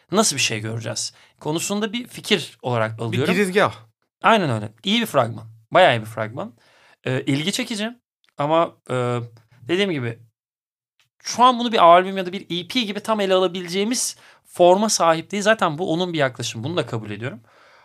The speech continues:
Speaker 1: Ama sonraki aşamalarda ne yapacağını merak ettirecek bir işti. Ee, merakla da bekliyoruz. Yani bir yandan Little Sims'in şu ana kadar özellikle Sometimes'a yaptığı, yani benim diyen insan yapamaz onu.
Speaker 2: Yok.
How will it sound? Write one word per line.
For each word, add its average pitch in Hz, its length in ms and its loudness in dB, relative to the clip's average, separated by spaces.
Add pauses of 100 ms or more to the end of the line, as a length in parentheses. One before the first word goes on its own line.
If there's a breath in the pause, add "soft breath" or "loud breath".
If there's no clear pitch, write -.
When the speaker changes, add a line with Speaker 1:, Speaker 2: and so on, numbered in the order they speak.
(220 soft breath)
Speaker 1:
Ama 143 200 -6 (320)
sonraki 170 340 -2
aşamalarda 156 320 2
ne 156 60 2
yapacağını 139 300 0
merak 131 300 4
ettirecek 127 540 -4
bir 131 80 0
işti. 135 420 -6 (560 soft breath)
Ee, 123 40 -4 (800)
merakla 147 340 -2
da 190 80 -6
bekliyoruz. 202 300 -2
Yani 139 140 2 (160)
bir 131 160 -6
yandan 190 300 0
Little 147 160 -6
Sims'in 165 480 -8 (220)
şu 143 120 -8
ana 135 120 -6
kadar 151 220 -4
özellikle 143 280 -4
Sometimes'a 135 540 -4
yaptığı, 117 520 -6 (420 soft breath)
yani 113 340 -6
benim 156 320 0
diyen 131 160 0
insan 117 260 -6
yapamaz 113 280 -12
onu. 113 140 -16 (680)
Speaker 2:
Yok. 98 140 -18